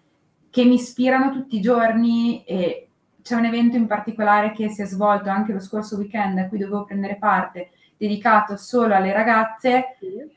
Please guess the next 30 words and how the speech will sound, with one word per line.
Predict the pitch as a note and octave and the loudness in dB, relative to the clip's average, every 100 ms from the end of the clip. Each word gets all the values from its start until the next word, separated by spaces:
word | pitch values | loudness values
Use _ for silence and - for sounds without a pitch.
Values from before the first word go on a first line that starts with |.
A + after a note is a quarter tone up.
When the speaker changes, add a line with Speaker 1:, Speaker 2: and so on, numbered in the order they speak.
| _ | _
Speaker 2:
sì. | - | 0
Speaker 1:
che | B3+ | 0
trovo | B3 A#3 A#3+ B3 | 2 6 6 6
veramente | A3+ G#3+ G#3+ A#3+ A#3+ | 2 2 2 2 2
di | A3 | -2
ispirazione. | G#3+ - G#3 G#3+ - B3 G#3 G3 | -4 -4 -2 -2 -4 -4 -2 0
Io | A3 | 0
ne | A#3 | 0
ho | G#3+ | 0
preso | A3+ A3 | -4 -4
parte | A3+ A3+ G3 G3+ | -2 0 0 -4
a | |
settembre | G3+ A#3 - B3 A3+ A#3 A#3+ B3 C4+ - _ | -8 -10 -4 0 2 2 2 2 0 -4 _
e | A3 | -2
mi | G3+ | -2
sono | B3+ A3+ | -2 2
anche | B3+ A#3+ A#3 | 2 2 0
tatuata | A3 A3+ A3 G3+ G3 | -4 0 2 2 0
il | G3+ | 0
logo | A3+ G#3 | 0 0
dell'evento | F#3+ A3 C4+ A3 A#3 A#3 | -2 -2 0 0 0 -2
proprio | - A3 G#3+ | -8 -10 -8
perché | A3 - G#3+ | -10 -10 -10
trovo | A3+ A3+ A3+ B3+ B3+ C4 - _ | 0 2 4 2 2 -2 -10 _
fortissima | A#3 A#3 - B3 B3 - B3+ B3 | -6 -6 -4 -4 -4 -4 0 2
la | G3 | 0
loro | A3+ G#3+ - | 0 -4 -4
comunicazione, | G#3+ G#3 G#3+ A3+ - - A#3 G#3+ A3 A3+ A#3+ A#3+ - _ _ | -4 -4 -6 -8 -12 -6 -2 2 2 0 -2 -4 -10 _ _
ehm, | - G3+ F#3+ F#3 F#3 F#3 F#3 F#3 F#3+ - | -10 -6 -2 0 0 0 0 -2 -2 -4
dell'empowerment | G#3+ A3 G#3 G#3+ A#3+ A3+ G3+ G3+ F#3+ F#3 F#3 | -4 -2 -2 0 2 0 0 -2 -2 -2 -4